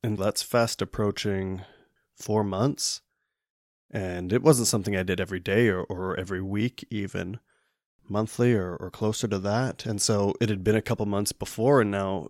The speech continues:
an extra four months on top. It's been a while.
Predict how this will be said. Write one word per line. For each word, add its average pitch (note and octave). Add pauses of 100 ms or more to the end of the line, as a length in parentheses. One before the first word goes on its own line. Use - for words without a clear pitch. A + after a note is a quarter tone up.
(120)
an G2
extra G#2+
four G#2+
months G2
on F#2+
top. B2
It's -
been A#2
a G#2+
while. G#2